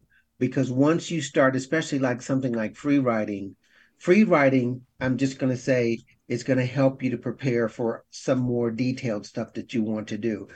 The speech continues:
The free writing is an exercise of getting a flow between your brain and the pencil so you understand the connection,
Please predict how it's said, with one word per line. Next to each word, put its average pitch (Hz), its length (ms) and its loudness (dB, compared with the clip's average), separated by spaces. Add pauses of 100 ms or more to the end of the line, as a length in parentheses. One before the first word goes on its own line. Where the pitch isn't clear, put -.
(220)
The 131 80 0
free 190 280 4
writing 143 340 4
is 123 140 0
an 123 100 0
exercise 131 680 -2
of 110 120 -6
getting 120 260 -2
a 110 140 -4
flow 131 280 2
between 117 360 -2
your 110 120 0
brain 113 380 -2
and 110 100 0
the 107 60 -4
pencil 113 400 -6
so - 140 -8
you 107 260 -2
understand 104 460 -8
the 101 60 -6
connection, 107 680 -6